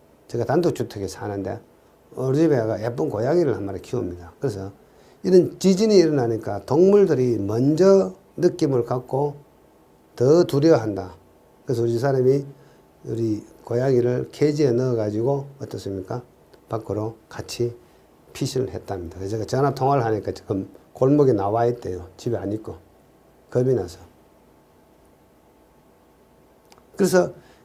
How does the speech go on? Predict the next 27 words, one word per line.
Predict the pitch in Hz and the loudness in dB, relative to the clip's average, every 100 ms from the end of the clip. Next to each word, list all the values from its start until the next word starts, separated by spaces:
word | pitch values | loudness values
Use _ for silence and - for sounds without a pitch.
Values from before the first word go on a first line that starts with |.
| - | 2
이런 | 180 160 | 4 4
진도는 | 175 190 202 196 127 98 - - | 4 4 6 4 2 -2 -10 -6
진앙지 | 160 185 202 208 175 127 | 4 4 6 4 2 2
근처, | 139 139 120 | 0 -2 -2
경주하고 | - 185 214 220 156 | 2 4 6 4 4
대구는 | 156 151 | 2 0
상당히 | 98 120 131 | 0 -2 -4
가깝습니다. | 90 92 - - 139 123 95 98 _ _ _ _ _ _ _ _ 117 | -4 -8 -8 -4 -2 -2 -6 -12 _ _ _ _ _ _ _ _ -8
약 | 113 | -6
한 | 101 | -6
한 | 98 | -6
시간, | 107 147 131 98 90 | -4 -2 -2 -4 -6
네, | 90 | -8
한 | - | -8
시간 | 110 113 | -6 -6
반 | 98 107 | -6 -6
거리밖에 | 117 120 107 92 87 | -4 -4 -6 -12 -12
안 | 87 | -12
돼요. | 85 80 - _ _ _ _ _ _ _ _ | -12 -12 -18 _ _ _ _ _ _ _ _
그래서 | 120 110 117 - _ _ - | -8 -8 -8 -16 _ _ -8
엄청나게 | 135 151 170 | -2 2 2
큰 | 160 151 151 147 143 - _ _ - | 0 0 2 0 -2 -10 _ _ -6
진도를 | 151 156 160 | -4 2 2
느꼈고, | 135 147 127 - 98 - _ _ _ _ _ _ _ | 2 0 -6 -10 -14 -16 _ _ _ _ _ _ _
저는 | 151 156 127 - - - - _ - | 2 4 2 -2 -16 -20 -20 _ -8
충성-, | - 151 165 165 - | -2 2 0 -2 -6
충청북도 | 156 151 170 170 160 - - 160 - 170 165 | -4 0 2 2 0 -6 -8 -8 0 2 2